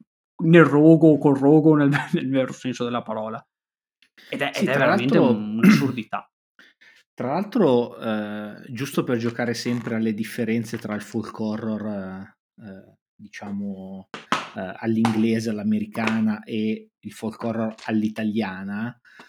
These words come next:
Speaker 2: eh, secondo me c'è proprio una differenza anche sulle colpe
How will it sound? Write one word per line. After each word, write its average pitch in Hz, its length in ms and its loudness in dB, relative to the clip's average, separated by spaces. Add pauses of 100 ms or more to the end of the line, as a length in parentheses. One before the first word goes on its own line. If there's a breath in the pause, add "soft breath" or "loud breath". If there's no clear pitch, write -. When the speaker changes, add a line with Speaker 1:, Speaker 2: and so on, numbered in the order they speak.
(280 soft breath)
Speaker 2:
eh, 101 440 -6 (140)
secondo 180 600 0
me 196 540 2
c'è - 200 -4
proprio 175 240 -2
una 175 120 2
differenza 147 800 0
anche 170 560 2
sulle 131 1080 0
colpe 104 880 -4